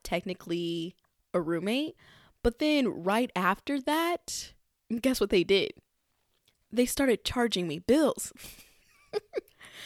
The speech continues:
So I guess I am a roommate now, and I wish that I could just go back to being a child, their child, because,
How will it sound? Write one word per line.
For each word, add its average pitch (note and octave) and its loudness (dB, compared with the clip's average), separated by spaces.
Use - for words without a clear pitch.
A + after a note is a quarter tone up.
So A#3 4
I G3+ 2
guess F#3+ -2
I E4 0
am G3 -4
a G#3 -4
roommate F#3 -4
now, F3+ -4
and G#3 0
I F#3+ 0
wish G#3+ 0
that A#3+ -2
I G#3+ 0
could F#3+ -2
just F#3 -4
go G3 0
back C#4+ -6
to C4+ -4
being C#4 -2
a C4+ 0
child, G#3+ 2
their D#4 2
child, F#3 -6
because, C4 -2